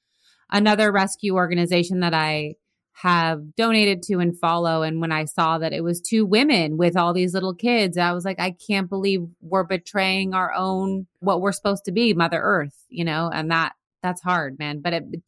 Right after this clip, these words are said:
for me, my instant reaction is, "I gotta do more," right? I gotta, I can't look in the mirror unless, unless, you know, I either donate or I get involved or get active in some way. So I'm hoping everyone who's listening feels that same sense of urgency that,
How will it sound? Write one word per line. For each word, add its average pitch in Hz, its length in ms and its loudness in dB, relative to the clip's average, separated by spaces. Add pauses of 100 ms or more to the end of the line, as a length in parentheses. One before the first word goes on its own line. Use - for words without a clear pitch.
for 220 160 2
me, 247 320 4
my 208 220 4
instant 214 300 -2
reaction 220 360 -2
is, 226 220 -2
"I 180 140 -4
gotta 175 200 -2
do 170 180 -6
more," 143 420 -8
right? 160 320 -2
I 160 120 -2
gotta, 165 360 0 (640)
I 226 100 2
can't 220 240 0
look 208 160 0
in 202 80 2
the 196 80 2
mirror 190 180 2
unless, 175 300 0
unless, 170 760 -2
you 160 280 -4
know, 131 120 -2
I - 140 0
either 170 200 2
donate 175 540 2
or 151 240 -4
I 143 420 -4
get 156 140 -2
involved 175 560 0
or 156 80 -4
get 147 160 -8
active 156 380 -4
in 147 140 -6
some 147 220 -6
way. 143 240 -4
So 170 140 -6
I'm 165 120 -2
hoping 175 420 0
everyone 156 320 -2
who's 151 200 0
listening 147 440 -2
feels 147 320 0
that - 240 -4
same 147 200 -2
sense 143 320 -2
of 143 120 -8
urgency 143 600 0
that, 143 280 -2